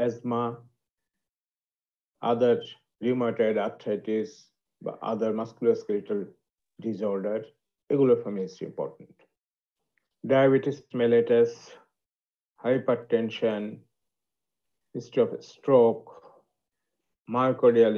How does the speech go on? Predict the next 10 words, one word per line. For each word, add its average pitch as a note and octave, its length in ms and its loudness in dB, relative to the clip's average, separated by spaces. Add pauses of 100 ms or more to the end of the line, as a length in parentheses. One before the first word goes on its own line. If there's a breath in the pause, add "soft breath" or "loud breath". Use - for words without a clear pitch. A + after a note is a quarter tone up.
infarction, G#2+ 560 -6 (240)
ischemic A2+ 460 -6
heart G#2 160 -6 (100)
disease, G2 420 -10 (840)
cardiomyopathy, G#2 1040 -2 (580)
এগুলা B2 300 4 (1160)
জন্যে A2 260 -2 (140)
ফ্যামিলি G2 320 -6
হিস্ট্রি - 300 -14 (680)
ইম্পর্টেন্ট। G#2+ 640 -8